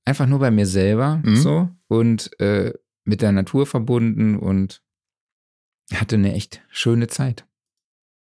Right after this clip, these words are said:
Speaker 2: Das klingt richtig, richtig gut.
Speaker 1: Und
Speaker 2: Also
Speaker 1: war natürlich
Speaker 2: sowas
Speaker 1: dann auch so typisch auf so einem Campingplatz, ne? Auf so
Speaker 2: Mhm.
Speaker 1: einem, in so einem typischen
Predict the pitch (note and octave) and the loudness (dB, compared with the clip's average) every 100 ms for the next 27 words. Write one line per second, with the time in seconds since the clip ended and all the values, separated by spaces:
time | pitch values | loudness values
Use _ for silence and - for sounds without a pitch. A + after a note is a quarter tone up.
0 | _ _ - G#2+ - G#2 - A2+ - - | _ _ -8 -6 -2 -4 -2 -4 -4 -10
1 | - G2 F#2+ F2+ - D#2+ D#2+ - - D#2 | -6 -6 -4 -8 -8 -10 -10 -14 -18 -10
2 | D#2 G#2+ G#2 A#2+ A2+ G#2 A#2+ A2+ G#2+ A2 | -2 0 2 4 4 2 2 2 2 -2
3 | - C#3 - B2+ - - G#2 G2 G#2 F#2+ | -2 -4 0 0 0 -2 -4 0 2 2
4 | B2 A2+ F#2 F2 F2+ - A2 G#2+ F#2 G#2+ | 0 0 -2 -4 -6 -2 0 2 2 4
5 | D#3+ G2 - G#2 G2+ G2 G#2 G2 - A2+ | 4 2 -2 0 2 2 0 -2 -4 -4
6 | A2 G#2 | 0 -2